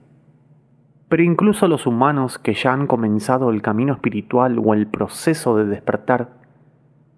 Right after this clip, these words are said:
todavía pueden verse dominados, periódica, regular, o completamente por la ilusión de que algo ahí fuera es más importante que su estado interno de conciencia.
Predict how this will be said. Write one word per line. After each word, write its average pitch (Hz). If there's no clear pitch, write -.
todavía 185
pueden 180
verse 147
dominados, 117
periódica, 131
regular, 120
o 156
completamente 180
por 110
la 113
ilusión 131
de 123
que 120
algo 185
ahí 131
fuera 147
es 143
más 175
importante 143
que 113
su -
estado 160
interno 135
de 117
conciencia. 107